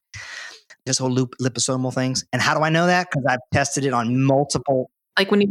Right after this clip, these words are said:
Speaker 2: absorb it, some of it sublingually, does it as well? Does that happen?
Speaker 1: Yeah. Yes, it does. But again, you gotta understand something. It's context, okay? And just because you get it into circulation, s-, absorb it, now it's in the bloodstream.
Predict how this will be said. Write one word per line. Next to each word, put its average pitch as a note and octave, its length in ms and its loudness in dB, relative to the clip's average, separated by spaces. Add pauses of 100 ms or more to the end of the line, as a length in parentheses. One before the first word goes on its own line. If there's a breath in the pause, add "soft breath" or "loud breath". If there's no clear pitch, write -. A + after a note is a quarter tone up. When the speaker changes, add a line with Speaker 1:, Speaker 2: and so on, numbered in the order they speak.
(120)
Speaker 2:
absorb F3+ 240 0
it, - 180 -2
some F#3 140 0
of E3+ 100 2
it E3+ 120 2
sublingually, F3 680 0
does F#3 200 0
it F#3 200 0 (300)
as F#3 160 0
well? F3+ 400 0 (160)
Does F#3+ 100 0
that G3 100 2 (140)
happen? G3+ 260 -2 (200)
Speaker 1:
Yeah. D3 240 2
Yes, E3+ 300 2
it C#3+ 100 -4
does. F3 320 0
But D3 140 0
again, C#3+ 360 0
you C3 80 0
gotta E3 200 0
understand E3 500 -2
something. A2+ 400 -4
It's A2+ 180 -2
context, - 840 -4 (180)
okay? C3 380 0 (380 loud breath)
And B2+ 120 0
just F#3 220 0
because G#3 300 0
you F3+ 80 2
get E3+ 200 2
it - 240 -2 (120)
into D#3 280 2
circulation, D3 880 0 (320)
s-, - 180 -2
absorb A#2+ 500 0
it, - 280 -4 (800)
now C#3 220 4
it's F3+ 100 -2
in F3 100 0
the D#3 60 2
bloodstream. C#3 680 -2